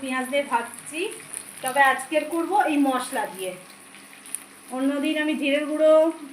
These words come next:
লঙ্কার গুঁড়ো দিয়ে করি, আজকে পুরো কাঁচা লঙ্কা, দেখো কাঁচা লঙ্কা রয়েছে পেঁয়াজের মধ্যে, এই যে চিড়ে নিয়েছি,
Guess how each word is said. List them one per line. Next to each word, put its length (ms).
লঙ্কার 420
গুঁড়ো 160
দিয়ে 200
করি, 300
আজকে 240
পুরো 200
কাঁচা 300
লঙ্কা, 320
দেখো 240
কাঁচা 320
লঙ্কা 220
রয়েছে 440
পেঁয়াজের 360
মধ্যে, 280
এই 80
যে 200
চিড়ে 200
নিয়েছি, 500